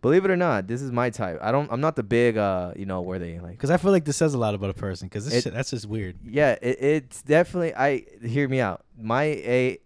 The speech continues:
Speaker 1: go-to A S M R
Speaker 2: That means
Speaker 1: video
Speaker 2: it's fucking weird. <laughs> Say, "Hear me out"?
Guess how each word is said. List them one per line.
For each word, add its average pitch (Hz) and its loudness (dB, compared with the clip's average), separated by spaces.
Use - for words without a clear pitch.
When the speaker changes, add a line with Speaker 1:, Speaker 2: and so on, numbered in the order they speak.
Speaker 1:
go-to 120 2
A 110 -2
S 107 -4
M 101 -4
R 170 4
Speaker 2:
That - 4
means - 4
Speaker 1:
video 113 4
Speaker 2:
it's 107 -2
fucking 120 -6
weird. 107 -6
<laughs> - -20
Say, - -8
"Hear 151 4
me 143 -4
out"? 180 0